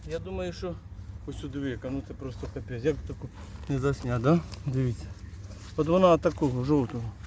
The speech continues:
кольору. Отака. Все, взагалі здорово.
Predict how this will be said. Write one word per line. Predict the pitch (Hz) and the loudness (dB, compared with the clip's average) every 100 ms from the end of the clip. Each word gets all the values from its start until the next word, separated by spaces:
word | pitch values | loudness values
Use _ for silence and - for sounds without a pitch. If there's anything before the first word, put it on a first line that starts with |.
| - - - - - - | -14 -14 -14 -14 -10 0
кольору. | 165 165 127 123 - - - - - | 4 4 2 -4 -10 -14 -14 -14 -12
Отака. | 123 - - - - - - - - - - | -10 -10 -10 -12 -12 -12 -12 -12 -14 -14 -4
Все, | 143 | -4
взагалі | 120 147 127 | -2 -2 0
здорово. | 127 123 117 | 0 0 0